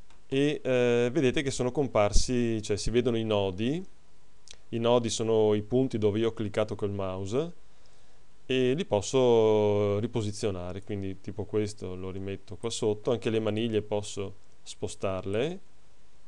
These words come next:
Questo punto lo metto un po' più in alto, questo lo metto un po' più sopra, questo lo tiro un po' di più,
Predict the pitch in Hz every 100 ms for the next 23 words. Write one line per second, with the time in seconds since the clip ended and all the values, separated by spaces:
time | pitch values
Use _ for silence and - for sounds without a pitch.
0 | - - - - - - - 101 101 -
1 | 104 101 98 95 92 92 98 87 92 -
2 | 147 110 98 95 - 147 - 101 - 95
3 | 92 - 92 90 - 90 87 - 92 90
4 | - 104 95 98 127 147 143 - 104 101
5 | - 95 90 98 95 90 85 95 131 -
6 | 113 123 156